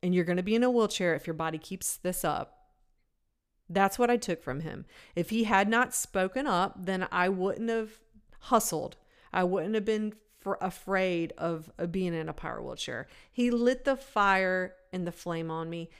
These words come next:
And by him saying, "Nothing you, there's nothing you can do," made me say, "No, there's always something you can do. There is always something you can do." And you've got to take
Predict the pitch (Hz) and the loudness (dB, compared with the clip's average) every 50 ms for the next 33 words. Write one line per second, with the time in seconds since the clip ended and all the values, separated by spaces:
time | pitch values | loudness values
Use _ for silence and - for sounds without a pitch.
0 | - - - 180 180 196 196 202 214 226 247 233 214 - - - 208 196 190 190 | -12 -6 -4 0 4 6 6 6 6 4 2 2 2 0 0 0 0 0 0 0
1 | 190 185 185 190 202 208 214 - 233 220 214 208 196 185 185 185 185 - _ 196 | -2 -2 0 2 2 2 2 0 0 0 0 0 -2 -4 -6 -6 -6 -8 _ -2
2 | 185 196 185 165 185 196 202 196 196 220 214 202 196 190 208 185 170 - 165 160 | 0 0 2 2 0 0 -2 0 0 0 0 0 -2 -2 -4 -4 -4 -2 -2 -2
3 | 160 160 156 156 - - - - _ _ - 185 196 196 202 202 208 202 190 - | 0 -2 -2 -4 -6 -14 -20 -20 _ _ -2 0 2 2 2 2 2 0 0 0
4 | - 196 175 170 165 170 151 165 175 180 190 196 202 190 180 165 160 160 160 156 | 0 0 2 2 2 0 -2 -2 -2 0 4 6 6 6 6 4 4 2 0 0
5 | - 175 175 165 - - _ _ - 190 185 185 180 170 165 165 165 - 170 160 | 0 -2 -2 -2 -4 -8 _ _ 4 6 8 8 8 8 4 2 0 -2 -2 -4
6 | 151 160 160 156 147 151 156 - 156 143 139 - - 92 - - 160 - - - | -6 -8 -8 -8 -8 -8 -8 -8 -8 -10 -8 -10 -12 -12 -12 -14 -16 -16 -20 -20
7 | _ _ _ _ _ _ _ _ _ _ _ _ _ _ _ _ 214 226 233 214 | _ _ _ _ _ _ _ _ _ _ _ _ _ _ _ _ 8 8 8 8
8 | 220 - - - 180 185 185 185 190 190 196 190 - - 175 170 160 147 165 165 | 6 2 0 2 4 4 6 6 4 4 2 0 -2 -2 -2 -4 -4 -6 -6 -6
9 | 160 156 165 160 143 143 - 165 160 160 151 139 127 - - 160 - _ _ _ | -6 -8 -8 -8 -8 -8 -8 -8 -8 -6 -6 -6 -6 -6 -10 -12 -16 _ _ _
10 | - - - - _ _ _ _ _ _ _ _ _ _ _ _ _ _ - - | -20 -20 -20 -20 _ _ _ _ _ _ _ _ _ _ _ _ _ _ -20 -20
11 | _ _ - _ - - - _ - _ - 190 185 185 175 165 165 170 180 202 | _ _ -20 _ -20 -20 -20 _ -18 _ -4 -2 -2 -2 -4 -6 -8 -6 -4 -2
12 | 220 240 247 262 240 196 - - 185 185 185 - - - 220 214 - 208 185 180 | 0 2 2 0 -2 -2 0 2 4 4 4 2 0 -10 -10 -8 -4 -4 -2 -2
13 | 175 175 - - | -2 -6 -8 -14